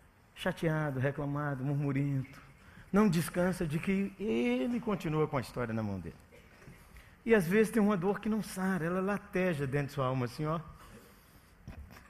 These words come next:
Um filho enfermo, uma separação difícil, uma empresa complicada, um pastor complicado, umas ovelhas difíceis, lateja dentro de sua alma.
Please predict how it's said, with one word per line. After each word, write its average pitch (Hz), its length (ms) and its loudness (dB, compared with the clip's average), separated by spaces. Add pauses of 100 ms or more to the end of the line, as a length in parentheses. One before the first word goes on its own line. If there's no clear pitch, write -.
(220)
Um 156 80 -2
filho 147 280 0
enfermo, 135 600 0
uma 135 120 -2
separação 135 840 -2
difícil, 147 640 -8 (580)
uma 139 100 0
empresa 135 480 2
complicada, 127 880 -2 (1000)
um 143 100 -2
pastor 139 520 -4
complicado, 135 840 -2
umas 123 200 0
ovelhas 120 520 0
difíceis, 117 600 -6
lateja 151 680 2
dentro 98 200 -4
de - 40 -10
sua 87 160 -10
alma. 82 160 -10